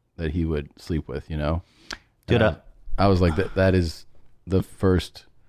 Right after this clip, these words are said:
Speaker 1: not cool thing I heard about Pablo
Speaker 2: <laughs>
Speaker 1: Escobar."
Speaker 2: Right. You're like,
Speaker 1: Because,
Speaker 2: "Wow, I was a
Speaker 1: like,
Speaker 2: huge fan
Speaker 1: yeah, I
Speaker 2: till
Speaker 1: was a
Speaker 2: now."
Speaker 1: big fan.
Speaker 2: <laughs> That, that turns me off.
Speaker 1: That really turns
Speaker 2: But
Speaker 1: me
Speaker 2: I
Speaker 1: off.
Speaker 2: don't get, I mean,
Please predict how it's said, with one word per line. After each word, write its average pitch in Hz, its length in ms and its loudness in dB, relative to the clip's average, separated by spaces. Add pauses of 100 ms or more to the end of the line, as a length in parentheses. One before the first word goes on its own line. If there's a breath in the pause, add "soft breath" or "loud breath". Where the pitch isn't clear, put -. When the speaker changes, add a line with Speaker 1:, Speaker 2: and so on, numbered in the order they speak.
(360)
Speaker 1:
not 87 300 2
cool 82 200 0
thing 82 200 -2
I 78 80 2
heard 78 180 2
about 73 260 -2
Pablo 85 200 0
Speaker 2:
<laughs> - 20 4
Speaker 1:
Escobar." 131 200 4
Speaker 2:
Right. 85 300 2
You're 92 120 4
like, 82 140 4
Speaker 1:
Because, 76 140 2
Speaker 2:
"Wow, 76 240 4
I 73 180 2
was 92 100 2
a 90 40 2
Speaker 1:
like, 80 80 4
Speaker 2:
huge 87 220 2
fan 117 320 2
Speaker 1:
yeah, 117 120 2
I 101 40 2
Speaker 2:
till 98 100 4
Speaker 1:
was 98 80 4
a 92 40 4
Speaker 2:
now." 90 280 2
Speaker 1:
big 95 320 2
fan. 90 400 2
Speaker 2:
<laughs> - 20 -10
That, 92 320 0
that 92 240 0
turns 95 320 0
me 80 120 -2
off. 76 280 0
Speaker 1:
That 90 140 0
really 82 200 2
turns 78 160 -2
Speaker 2:
But 110 100 6
Speaker 1:
me 117 60 4
Speaker 2:
I 123 40 6
Speaker 1:
off. 147 60 4
Speaker 2:
don't 170 160 2
get, 120 260 2
I 92 60 4
mean, 95 340 4